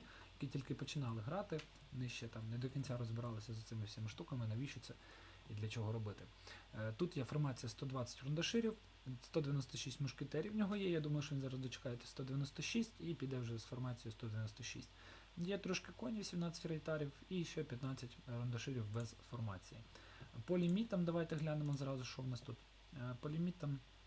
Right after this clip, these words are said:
синій-зелений, в принципі, десь поряд. А я з, з червоним, е, набагато вище, але в червоного ліміт вищий, тому що в нього, е, піка. В пікі, в,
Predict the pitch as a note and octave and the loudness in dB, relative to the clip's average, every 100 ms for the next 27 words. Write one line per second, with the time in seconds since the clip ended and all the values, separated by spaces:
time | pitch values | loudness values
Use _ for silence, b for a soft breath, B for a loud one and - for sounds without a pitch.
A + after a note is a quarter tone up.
0 | - - - - - - D#3+ D#3+ C3+ D3 | -18 -18 -18 -18 -10 -2 2 4 4 4
1 | D3+ C#3 C3+ - C#3+ - B2+ A#2 B2 A#2+ | 4 2 -2 -2 -2 0 -2 0 0 -4
2 | - G#3+ G3 - B B B - B2+ B2+ | 0 2 2 -2 B B B -6 -2 0
3 | B2+ D3+ E3+ C#3+ C#3 - C3 - - - | 2 4 4 2 -2 -4 -12 -10 -8 -6
4 | - C3+ B2 A#2 C3+ D3+ D#3+ D3 - B | -4 -2 0 0 0 4 4 2 -2 B
5 | B - A#2+ A#2+ A#2+ A#2+ B2+ C3+ C#3+ C3 | B -6 -4 0 0 0 0 2 2 2
6 | C3+ E3+ F#3+ - C3 C3 C#3+ B2+ C3 B2 | 0 0 0 -2 -2 0 0 0 0 0
7 | - C3+ D3 C3 C3 C#3 - D#3 - B2 | -2 2 2 4 2 0 0 -2 0 -4
8 | B2 B2+ A#2+ B2 B2+ A#2+ C#3+ B2 A#2+ A2+ | -2 -2 0 2 2 0 -4 -4 -2 -2
9 | B2+ - G2 - - - B2+ B2+ B2+ A#2+ | -4 -4 -6 -10 -16 -8 -4 -4 -2 -2